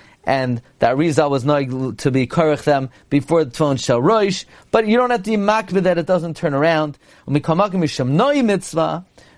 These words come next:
out of beauty for the mitzvah, Roy Lahapich Shia Shachal Tzad Chutz, it is correct to be mahapich that the black side is to the outside, Afilu B'Hamoisar,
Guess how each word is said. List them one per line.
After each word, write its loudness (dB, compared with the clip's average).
out 2
of -4
beauty 2
for 0
the 0
mitzvah, -2
Roy 4
Lahapich 0
Shia 0
Shachal -2
Tzad 0
Chutz, -2
it 0
is -2
correct 0
to 0
be 4
mahapich 0
that -2
the 0
black -2
side 0
is -4
to -2
the 2
outside, 0
Afilu 0
B'Hamoisar, 0